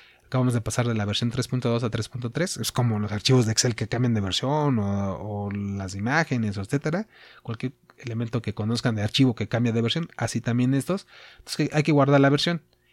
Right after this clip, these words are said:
y cambian, de hecho, el formato y varias cosas. Este, la fecha hora en que se genera, siempre se generan estos documentos una fecha y una hora. Se, de hecho, se genera un certificado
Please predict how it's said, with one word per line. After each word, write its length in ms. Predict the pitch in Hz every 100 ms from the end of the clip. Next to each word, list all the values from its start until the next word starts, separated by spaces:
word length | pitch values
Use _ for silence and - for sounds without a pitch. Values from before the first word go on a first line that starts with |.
| _
y 100 | 143
cambian, 640 | - 175 190 175 139 113 110
de 100 | 143
hecho, 260 | - 135
el 100 | 107
formato 640 | - 113 120 135 127 113
y 140 | 107 107
varias 220 | 123 120
cosas. 360 | - 120 - _ _ _ - - -
Este, 280 | 135 - 123
la 100 | 123
fecha 280 | 185 - 170
hora 200 | 170 190
en 80 |
que 80 | -
se 100 | -
genera, 320 | 127 143 185
siempre 220 | 180 170 147
se 80 |
generan 360 | 123 120 135 135
estos 200 | 127 131
documentos 340 | 120 117 -
una 140 | 123 113
fecha 320 | 131 - 139
y 80 | 120
una 180 | 117 104
hora. 220 | 117 165
Se, 120 | 117
de 120 | 110
hecho, 120 | -
se 120 | - 110
genera 320 | 107 113 113
un 340 | 104 107 107
certificado 800 | - 101 - 107 113 120 131 214